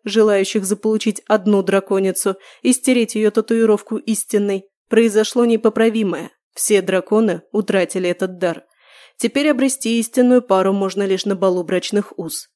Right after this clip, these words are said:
пройдя через арку благословения. Ведь именно в таком союзе рождаются самые сильные драконы, щедро одарённые магически. Это залог выживания нашей расы.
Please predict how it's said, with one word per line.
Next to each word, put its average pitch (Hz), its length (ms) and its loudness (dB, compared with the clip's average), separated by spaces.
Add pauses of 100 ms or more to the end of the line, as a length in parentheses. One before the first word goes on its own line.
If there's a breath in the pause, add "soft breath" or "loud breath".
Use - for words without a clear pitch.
пройдя 196 360 0
через 185 300 -2
арку 185 260 -2
благословения. 180 920 -4 (240)
Ведь 196 240 -2
именно 196 320 2
в - 60 -12
таком 220 360 2
союзе 180 560 0 (300 loud breath)
рождаются 185 600 0
самые 180 380 -4
сильные 196 440 -2
драконы, 196 600 -2 (120)
щедро 185 460 -2
одарённые 180 480 -2
магически. 190 760 -6 (320)
Это 202 300 0
залог 214 400 2
выживания 185 560 -2
нашей 180 320 -2
расы. 185 440 -6